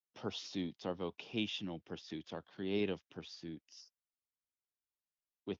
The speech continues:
that sense of gratitude. God, help us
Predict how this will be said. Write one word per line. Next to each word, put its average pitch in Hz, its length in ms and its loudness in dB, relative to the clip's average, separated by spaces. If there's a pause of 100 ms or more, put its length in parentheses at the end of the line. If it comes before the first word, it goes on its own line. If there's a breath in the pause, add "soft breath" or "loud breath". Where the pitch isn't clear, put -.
that 87 240 2
sense 80 460 -4
of 80 100 -14
gratitude. 76 760 -2 (1040)
God, 95 180 2
help 101 200 2
us 98 160 2